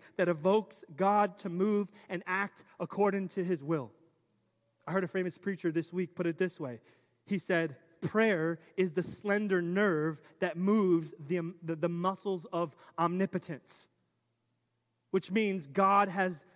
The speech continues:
designed prayer as the means by which he accomplishes his ends. And if you look there, the Father's will is Jesus' main hope and focus.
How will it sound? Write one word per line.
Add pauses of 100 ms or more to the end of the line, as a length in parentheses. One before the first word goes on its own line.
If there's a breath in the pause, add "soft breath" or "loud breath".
(160 soft breath)
designed
prayer (160 loud breath)
as
the
means
by
which
he (140)
accomplishes (140 loud breath)
his
ends. (960)
And
if
you
look
there, (320)
the
Father's
will
is
Jesus'
main
hope
and
focus.